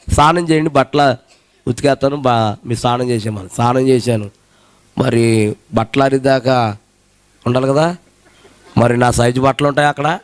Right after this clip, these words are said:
ఏమండి, చెప్పరేంటండి? అప్పుడు వాళ్ళ ఆయన గారు, ఆ సుశీల గారు అన్నారు, "మా ఆయనకి సొక్కా ఎట్టుకొచ్చానండి." వాళ్ళ ఆయన అక్కడ ఇలా ఉం-, చాలా ఎత్తు,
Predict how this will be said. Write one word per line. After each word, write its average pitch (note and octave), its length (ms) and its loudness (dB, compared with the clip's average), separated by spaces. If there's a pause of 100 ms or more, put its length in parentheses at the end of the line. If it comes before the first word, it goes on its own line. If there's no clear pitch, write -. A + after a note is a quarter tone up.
(1400)
ఏమండి, C3+ 340 2
చెప్పరేంటండి? D#3 680 4 (760)
అప్పుడు C#3 320 2
వాళ్ళ C3 220 4
ఆయన C3 280 2
గారు, B2 600 0 (420)
ఆ A2 180 4
సుశీల C3 460 0
గారు B2+ 140 2
అన్నారు, B2+ 400 0 (500)
"మా A#2 140 4
ఆయనకి C3 260 0
సొక్కా B2 360 -2
ఎట్టుకొచ్చానండి." A#2 840 -2 (1900)
వాళ్ళ A#2 180 2
ఆయన C3+ 220 2
అక్కడ B2+ 140 -6 (240)
ఇలా B2+ 120 -2
ఉం-, B2+ 160 -4 (420)
చాలా C#3 200 0
ఎత్తు, C3+ 360 -2